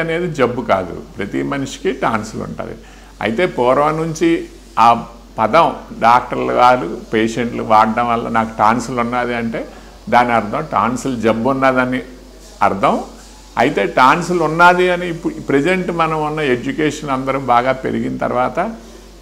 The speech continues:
మనం టాన్సిల్ ఉన్నది అనకూడదు, టాన్సిల్కి జబ్బు ఉన్నదా లేదా అనేది తెలుసుకోవాలి.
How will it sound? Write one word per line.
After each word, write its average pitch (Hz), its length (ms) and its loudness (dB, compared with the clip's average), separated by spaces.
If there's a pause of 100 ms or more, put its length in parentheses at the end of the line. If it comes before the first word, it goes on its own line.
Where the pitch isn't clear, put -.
మనం 113 300 0
టాన్సిల్ 123 520 2
ఉన్నది 135 380 0
అనకూడదు, 113 480 -2
టాన్సిల్కి 143 680 0
జబ్బు 120 440 0
ఉన్నదా 160 440 0
లేదా 131 380 0
అనేది 123 300 -4
తెలుసుకోవాలి. 87 680 -6